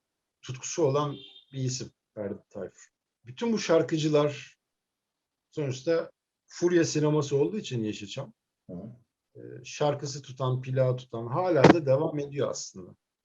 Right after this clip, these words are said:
Speaker 1: Hani Orhan Gencebay'ından Müslüm Gürses'ine,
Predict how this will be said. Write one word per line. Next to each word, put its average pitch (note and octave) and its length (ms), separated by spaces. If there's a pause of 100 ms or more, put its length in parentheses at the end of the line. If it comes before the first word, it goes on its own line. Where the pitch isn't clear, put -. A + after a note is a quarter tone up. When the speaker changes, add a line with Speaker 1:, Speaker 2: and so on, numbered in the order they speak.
(100)
Speaker 1:
Hani A#2 260 (140)
Orhan C3+ 400
Gencebay'ından E3 840
Müslüm C#3+ 480
Gürses'ine, A2 580